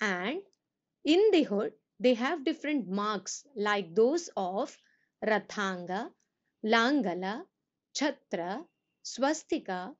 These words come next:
or Ankushah are Darvikara Sarpa. These Sarpa are Shigragatayah, that is, they move very swiftly,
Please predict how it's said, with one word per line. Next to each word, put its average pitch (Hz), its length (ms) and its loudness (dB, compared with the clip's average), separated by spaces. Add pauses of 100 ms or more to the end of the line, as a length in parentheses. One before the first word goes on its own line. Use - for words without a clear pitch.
(360)
or 349 200 2 (140)
Ankushah 190 760 -6 (680)
are 208 340 0 (260)
Darvikara 233 640 2
Sarpa. 180 540 -8 (1040)
These 349 400 8
Sarpa 262 580 0
are 196 320 -6 (200)
Shigragatayah, 196 1300 2 (240)
that 190 260 -8
is, 277 320 -2 (380)
they 254 200 4
move 311 300 4
very 254 240 4
swiftly, 196 800 -4